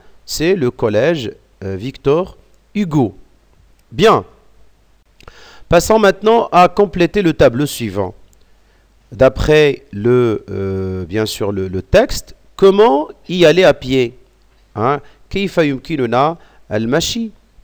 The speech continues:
آه، بمعنى الذهاب إلى، y aller، Y ici, ça veut dire le collège. كيف يمكننا الذهاب إلى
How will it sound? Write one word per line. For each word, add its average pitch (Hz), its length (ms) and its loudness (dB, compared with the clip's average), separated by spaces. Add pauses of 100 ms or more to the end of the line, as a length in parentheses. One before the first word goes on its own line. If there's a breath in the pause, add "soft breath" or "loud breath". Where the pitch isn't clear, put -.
(200)
آه، 113 240 0
بمعنى 135 680 -2
الذهاب 127 640 0
إلى، 113 320 0 (160)
y 180 180 2
aller، 139 440 2
Y 123 400 -2
ici, 165 340 -8
ça 135 160 -4
veut 107 120 -6
dire 160 160 -4
le 139 100 2
collège. 117 400 0 (320 soft breath)
كيف 151 240 -2
يمكننا 135 360 -6
الذهاب 143 720 2 (400 soft breath)
إلى 135 340 2